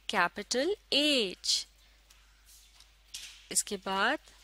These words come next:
बाकी लेटर्स को स्मॉल में लिखना है। H के बाद E, ये बन गया he।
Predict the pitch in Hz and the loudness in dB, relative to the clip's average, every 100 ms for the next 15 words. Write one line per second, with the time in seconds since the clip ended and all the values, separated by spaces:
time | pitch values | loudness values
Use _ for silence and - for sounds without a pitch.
0 | - 185 175 202 196 190 190 - 240 262 | -4 -2 -2 -2 -4 -2 0 0 2 0
1 | - 180 180 202 208 - 226 226 247 311 | 0 -4 -4 -6 -8 -8 -6 -4 -2 -2
2 | 403 - _ _ - 180 185 - 202 190 | -4 -12 _ _ -8 -4 0 0 -2 -4
3 | 185 - - 196 202 247 339 254 185 185 | -4 -6 -10 -8 -6 -6 -6 -4 -4 -4
4 | 185 226 294 247 269 269 233 185 | -2 0 -2 -4 -4 -2 -4 -10